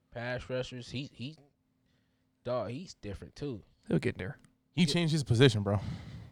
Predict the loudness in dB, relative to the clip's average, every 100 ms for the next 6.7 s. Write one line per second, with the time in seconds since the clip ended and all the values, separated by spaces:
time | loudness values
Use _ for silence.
0 | 0 2 2 0 2 4 4 2 0 -2
1 | -4 -12 -14 -4 -2 0 0 0 -2 -4
2 | -4 -4 -6 -6 -6 -6 -8 -4 -4 -6
3 | -6 -6 -6 -8 -10 -8 -8 -4 -4 -4
4 | -8 -10 -8 -6 -6 -4 -4 -4 -2 0
5 | 2 2 2 4 8 8 8 6 6 2
6 | 0 -2 -2 0 -2 -2